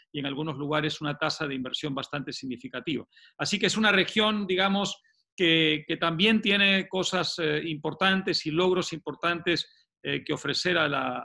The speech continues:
a la, a la región y que, que no quería dejar de mencionar en esta breve, breve introducción. Como decía, tenemos un panel muy notable de, de participantes, los, los voy a presentar brevemente en el orden en el que van a,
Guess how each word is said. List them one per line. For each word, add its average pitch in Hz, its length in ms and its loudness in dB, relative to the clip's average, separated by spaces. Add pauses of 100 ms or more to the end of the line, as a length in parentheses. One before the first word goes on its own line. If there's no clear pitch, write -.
a 135 60 -8
la, 131 140 -8
a - 140 -8
la 135 100 -6
región 170 440 -4
y 160 120 -6
que, 131 160 -8
que - 80 -8
no 143 160 -6
quería 151 280 -2
dejar 143 300 -4
de 139 80 -4
mencionar 135 500 -4
en 139 100 -2
esta 139 220 -6
breve, 135 440 -2 (260)
breve 151 200 2
introducción. 127 500 -6 (400)
Como 165 180 2
decía, 180 340 6
tenemos 190 380 2
un 190 140 -4
panel 185 340 4
muy 185 160 -2
notable 180 500 2
de, 151 240 2
de 143 120 -4
participantes, 160 800 -2
los, 151 200 -4
los 151 120 -6
voy 175 100 4
a 175 80 2
presentar 160 640 -2
brevemente 185 720 2 (360)
en 143 120 -6
el 147 120 2
orden 190 360 4
en 160 160 -2
el 147 180 -4
que 143 300 0
van 165 200 0
a, 160 220 2